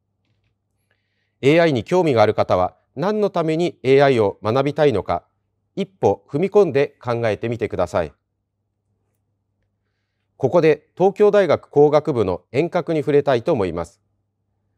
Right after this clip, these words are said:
工学部の始まりは明治十九年に設立された帝国大学工科大学に遡ります。当時は七つの学科で構成されていました。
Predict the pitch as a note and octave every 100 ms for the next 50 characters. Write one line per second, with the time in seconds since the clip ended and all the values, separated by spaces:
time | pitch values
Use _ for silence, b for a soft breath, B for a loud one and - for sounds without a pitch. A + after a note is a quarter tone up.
0 | _ _ - D3+ D#3+ D3 C#3 A2 F#2 G#2+
1 | G#2+ G#2 F#2+ F#2+ - _ C#3+ G3+ B2+ E2+
2 | C#3+ G3 G3+ G3+ E3 B2 G#2 - A2 -
3 | A2 G#2 - G2+ - F#2 - _ _ _
4 | - F3 F#3+ F#3 F#3+ F3 E3 G#2+ F#2+ F#2
5 | - - E3 F#3+ F3+ F3 C3 - D3+ D#3
6 | - A#2 A2+ G#2+ G2 G2 F2 E2+ - _
7 | _ _ _ _ _ _ _ _ _ -
8 | B3 D3 G#2+ F2 _ G2+ F#3 G#3+ E3+ C3
9 | G#2 - G#2+ G2+ - A2 G2+ G#2 F#2 G2+
10 | G2+ D3+ G2 F#2+ F2 D#2